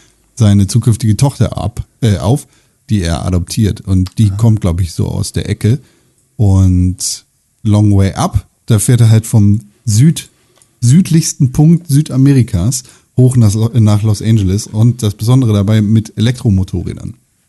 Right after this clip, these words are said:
Speaker 2: Ah, okay.
Speaker 1: Das ist sehr, ist wirklich schön. Also wenn du richtig Bock kriegen willst, sofort deine Sachen zu packen und Deutschland und Europa zu verlassen, dann guck das.
Speaker 2: Ja,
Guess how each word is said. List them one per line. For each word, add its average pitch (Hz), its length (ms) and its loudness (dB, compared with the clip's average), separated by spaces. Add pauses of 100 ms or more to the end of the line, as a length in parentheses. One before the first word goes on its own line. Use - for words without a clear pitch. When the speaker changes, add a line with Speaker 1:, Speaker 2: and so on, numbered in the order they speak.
(180)
Speaker 2:
Ah, 127 320 -6
okay. 139 380 -12 (600)
Speaker 1:
Das 117 120 0
ist 131 160 2 (120)
sehr, 143 320 2
ist 131 360 0
wirklich 143 280 2
schön. 139 280 0
Also 104 220 0
wenn 123 120 4
du 120 80 4
richtig 123 400 -2
Bock 135 240 -4
kriegen 131 300 4
willst, 123 300 2 (140)
sofort 156 600 0 (320)
deine 135 340 2
Sachen 139 240 4
zu - 100 -6
packen 110 380 0 (400)
und 110 520 2 (160)
Deutschland 131 680 2
und 123 180 2
Europa 113 480 2
zu - 120 -8
verlassen, 120 600 2 (180)
dann 123 240 2
guck 117 220 0
das. - 300 -12 (1040)
Speaker 2:
Ja, 117 360 2